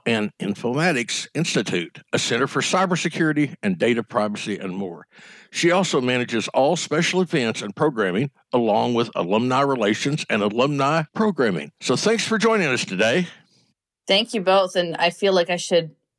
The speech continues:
Speaker 2: add that I'm grateful that my kids are at school.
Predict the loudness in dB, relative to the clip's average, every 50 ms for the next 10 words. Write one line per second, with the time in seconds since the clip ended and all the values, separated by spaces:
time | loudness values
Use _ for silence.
0 | _ _ _ _ _ 0 2 4 4 2 2 2 2 2 2 2 -2 -6 -12 _
1 | _ _ 0 2 2 2 2 0 0 2 2 4 4 2 0 0 2 0 0 -2
2 | -4 -4 0 0 0 0 0 0 0 0 0 -2 -6 -12 -10 -6 -2 0 0 0
3 | 0 -2 -6